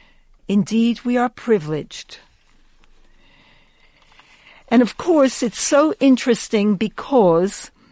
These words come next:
where was that original Mishkan built? It was built in the desert, in the wilderness. A wilderness. A wilderness where no man lives.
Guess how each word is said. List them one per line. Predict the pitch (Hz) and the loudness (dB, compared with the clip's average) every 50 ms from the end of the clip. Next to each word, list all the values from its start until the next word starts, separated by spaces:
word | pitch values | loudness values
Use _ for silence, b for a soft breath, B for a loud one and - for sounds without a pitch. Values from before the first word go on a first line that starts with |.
| b b b | b b b
where | b 196 185 247 247 247 247 254 262 | b -2 2 4 4 6 6 4 2
was | 226 214 220 226 226 220 | 2 2 2 2 0 0
that | - 214 196 190 | 0 0 0 2
original | 208 196 180 175 220 247 - - 240 226 220 208 208 202 208 226 - b b b b b b b | 2 0 0 2 0 0 0 0 -2 0 2 2 2 0 0 -4 -6 b b b b b b b
Mishkan | 190 185 208 226 - - - - 185 175 175 175 143 | -2 -2 -2 -2 -2 -4 -6 -4 -2 -2 -2 -2 0
built? | - 180 156 143 143 - - - - - _ B B B B B B B B B B B B B B B B B B B B | 0 0 0 0 -4 -10 -16 -20 -20 -20 _ B B B B B B B B B B B B B B B B B B B B
It | - 330 | -6 -2
was | - 311 240 - | -2 -2 -2 0
built | - 262 311 320 - | 0 0 0 2 2
in | 233 196 | 2 2
the | 180 | 2
desert, | 165 - 196 190 208 220 - 156 123 - | 2 2 2 2 2 0 -2 -6 -4 -2
in | 196 220 | 2 2
the | 220 220 | 4 4
wilderness. | 185 220 233 233 247 214 240 202 151 - - - - - - - b b b b b b b b b b b b b b b b b b b b b b b b b - | 4 4 4 4 4 2 0 -2 -2 -4 -8 -12 -14 -14 -14 -16 b b b b b b b b b b b b b b b b b b b b b b b b b -10
A | |
wilderness. | 170 170 170 175 202 226 - 302 359 392 277 151 - - - - - - _ _ _ _ _ _ _ _ b b b b b b b b b b b b | -8 -6 -6 -6 -6 -6 -8 -8 -6 -6 -8 -8 -10 -12 -16 -16 -18 -20 _ _ _ _ _ _ _ _ b b b b b b b b b b b b
A | - 185 | -8 -8
wilderness | 196 190 202 269 339 302 - 339 302 262 233 240 240 - - - | -6 -4 -2 -2 -4 -4 -4 -2 0 0 0 0 -2 -4 -6 -4
where | 170 165 | -2 -2
no | 170 160 160 | -2 -2 -2
man | 170 170 175 190 220 233 233 | 0 0 0 2 4 4 4
lives. | 220 226 226 220 214 208 208 202 - - - | 4 6 6 6 6 4 2 -2 -6 -14 -18